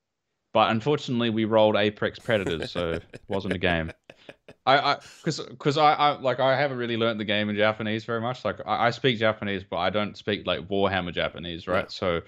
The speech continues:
Speaker 1: um, I thought we were playing Survival of the Fittest until I went to score the objectives, and then he told me what was going on, and then I was like, "Are you sure you wanna play this with Nighthorn?" <laughs> It's like,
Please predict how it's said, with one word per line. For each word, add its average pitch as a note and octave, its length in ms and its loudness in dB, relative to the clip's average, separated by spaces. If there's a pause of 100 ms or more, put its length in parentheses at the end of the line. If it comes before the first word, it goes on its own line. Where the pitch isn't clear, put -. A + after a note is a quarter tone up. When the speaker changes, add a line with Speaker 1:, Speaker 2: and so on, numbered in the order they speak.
(600)
Speaker 1:
um, F2+ 300 -2
I D#3 180 6
thought E3+ 220 2
we C3 140 2
were A2 120 -2
playing G2 380 -4
Survival F#2+ 500 -2
of F2 140 -10
the G2 60 -16
Fittest - 440 -8
until F2+ 320 -8
I E2+ 200 2
went E2 260 -10
to F2+ 100 -14
score F2+ 280 -6
the E2 100 -6
objectives, D#2+ 600 -6 (640)
and F#2+ 140 -2
then F2+ 140 -2
he G2 160 0
told G2 200 0
me G2 80 2
what G2 120 0
was G#2+ 120 -6
going G#2 320 2
on, C3 280 0 (140)
and G2 120 0
then F#2+ 100 2
I F#2 60 2
was F#2 200 0
like, F2 280 2 (600)
"Are G2+ 60 0
you A2 100 2
sure B2+ 260 2
you B2+ 100 4
wanna B2 180 4
play A#2 220 4
this A#2+ 220 -2
with A2+ 100 -6
Nighthorn?" B2 580 0
<laughs> F3+ 40 -6 (840)
It's - 260 -6
like, - 220 -6